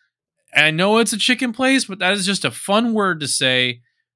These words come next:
And it's gotta be weird to be like, "We're gonna go play at Bojangles." Sounds like a really awful country bar.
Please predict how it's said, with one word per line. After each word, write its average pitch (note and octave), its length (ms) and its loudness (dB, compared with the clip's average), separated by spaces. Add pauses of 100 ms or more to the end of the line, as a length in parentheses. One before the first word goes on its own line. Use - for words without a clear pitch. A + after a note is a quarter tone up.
(120)
And - 80 -20
it's - 100 -16
gotta G#3 200 0
be G#3 100 2
weird F#3 300 0
to F3 60 -8
be F3+ 80 -2
like, E3 220 -2
"We're F3 140 -6
gonna G3 160 -2
go D#3+ 140 -2
play F#3 320 0
at - 180 -8
Bojangles." B2 1000 -2 (220)
Sounds C#3 200 -10
like C3+ 140 -8
a G#2+ 80 -8
really C3+ 680 -2
awful C#3+ 400 -4
country B2 400 -8
bar. F#2+ 420 -8